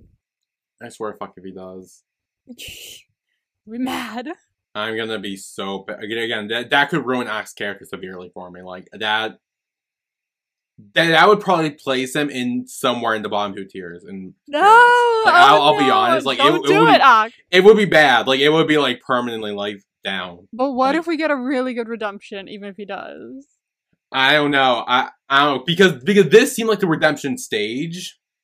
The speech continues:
Speaker 2: Hmm.
Speaker 1: I don't know.
Speaker 2: Oh, dear.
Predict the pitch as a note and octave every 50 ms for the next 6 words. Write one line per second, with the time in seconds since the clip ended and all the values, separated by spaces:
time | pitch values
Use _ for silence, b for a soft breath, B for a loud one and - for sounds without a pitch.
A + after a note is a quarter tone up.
0 | _ _ _ B3 A#3+ A#3 A3 G#3 G3 F#3 _ _ _ _ _ _ _ _ _ _
1 | _ _ _ _ _ _ - A#2+ A#2 A#2 A2 A2 G#2+ G#2 G2 F#2+ F2 - _ _
2 | _ _ _ _ _ _ _ _ _ _ _ _ _ _ _ _ _ _ _ _
3 | _ _ _ _ - G#3+ G#3+ G3+ G3+ G3 G3 F3+